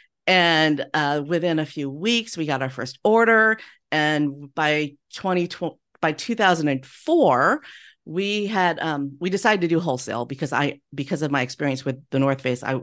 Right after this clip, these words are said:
I knew wholesale inside and out, and I didn't know retail as well. So we decided to do wholesale. So we found forty dealers in twenty-five states to carry our furniture by two thousand and four.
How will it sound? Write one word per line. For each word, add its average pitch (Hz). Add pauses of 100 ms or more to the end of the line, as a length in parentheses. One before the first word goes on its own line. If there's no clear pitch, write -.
I 139
knew 139
wholesale 135
inside 131
and 135
out, 131
and 123
I 127
didn't 131
know 123
retail 123
as 110
well. 104 (380)
So 190
we 185
decided 214
to 220
do 214
wholesale. 165
So 160
we 165
found 170 (560)
forty 254
dealers 196
in 165
twenty-five 220
states 165
to 165
carry 185
our 208
furniture 165
by 151
two 175
thousand 180
and 180
four. 139